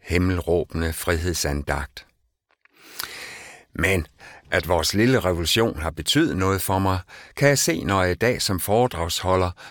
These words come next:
konstant kører rundt hos jyske bagere for at prøvesmage, om de stadig kan lave de gamle danske birkesrundstykker lige så sprøde og fyldige som dem, jeg husker fra mit livs første prøvesmagning af frihed.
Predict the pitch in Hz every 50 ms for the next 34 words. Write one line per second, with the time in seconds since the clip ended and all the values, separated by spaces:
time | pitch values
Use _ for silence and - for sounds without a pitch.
0 | - _ - 123 127 117 - - - 131 143 - - - - 104 92 90 85 80
1 | - 110 107 - - 90 92 90 - - 92 98 104 - - - 90 - - 85
2 | 90 95 101 101 92 87 85 - - 104 76 - - - - 107 113 120 123 120
3 | - - 92 92 95 92 90 - - - - - - - 117 123 - 117 - -
4 | - - 110 123 135 139 135 139 - 92 85 82 87 95 101 104 101 - - -
5 | - 80 90 101 104 98 98 87 - 80 85 95 98 - - 101 95 92 - -
6 | 101 101 104 98 104 95 - - - 92 92 92 - - - 92 90 95 92 87
7 | - - - - - - _ - 127 143 147 139 - - 87 - - - - 98
8 | 110 117 120 113 107 90 85 - - - 120 120 110 - - 95 90 - - 98
9 | 90 87 - 101 101 101 - - - - - - _ _ 107 110 90 92 95 90
10 | - - 95 85 - - 90 85 80 78 - 92 101 98 - - - - - 90
11 | 90 90 - - - 90 - - - 82 85 87 87 87 - - 87 80 80 80
12 | 80 80 80 78 78 - - _ _ - 90 - - 82 76 73 71 73 73 67
13 | 65